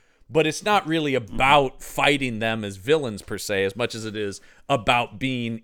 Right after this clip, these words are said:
Speaker 1: in the conflict itself. Like, it's about
Speaker 2: That's
Speaker 1: being
Speaker 2: also
Speaker 1: it's
Speaker 2: a commentary on propaganda
Speaker 1: Well,
Speaker 2: as
Speaker 1: it,
Speaker 2: well.
Speaker 1: d-,
Speaker 2: Um,
Speaker 1: yes, that, I mean, that is, the,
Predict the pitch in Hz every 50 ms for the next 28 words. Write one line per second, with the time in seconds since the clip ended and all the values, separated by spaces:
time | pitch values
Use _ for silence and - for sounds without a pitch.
0 | - - 139 127 123 127 120 113 117 - - - 120 110 110 104 - 107 95 -
1 | - - - - - - 139 135 113 - - - - - - - 101 101 - 104
2 | - - 95 - - 110 113 110 101 - - _ - _ 196 196 185 170 156 143
3 | 139 135 - 135 123 120 110 104 - - _ _ 117 113 - - 123 117 113 113
4 | 107 104 117 113 107 101 101 95 92 92 87 87 95 101 - - - - 110 87
5 | - 92 90 - 92 90 85 82 - 269 285 - 240 269 269 202 - - 139 69
6 | - - - - - - - 80 80 220 - 180 202 - - - - 123 175 185
7 | 196 - 156 165 160 147 139 156 156 151 151 147 131 113 - - 123 131